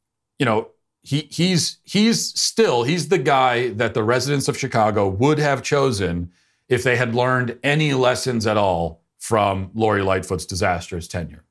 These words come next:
So he would have been an improvement over her anyway. And that would show that, uh, the people in Chicago,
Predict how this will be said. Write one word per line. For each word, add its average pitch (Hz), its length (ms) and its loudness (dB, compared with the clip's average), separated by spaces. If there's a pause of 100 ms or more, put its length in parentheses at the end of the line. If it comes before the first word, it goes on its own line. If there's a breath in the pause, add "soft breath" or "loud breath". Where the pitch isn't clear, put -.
So 110 140 0
he 131 100 2
would 147 120 2
have 127 60 2
been 131 120 2
an 123 100 -2
improvement 139 560 0
over 120 200 0
her 113 160 2
anyway. 107 320 0 (240 loud breath)
And 120 100 0
that 131 100 4
would 139 120 0
show 123 580 2 (180 loud breath)
that, 120 400 0
uh, 117 120 0
the 113 80 -2
people 143 240 0
in 139 60 -2
Chicago, 113 720 0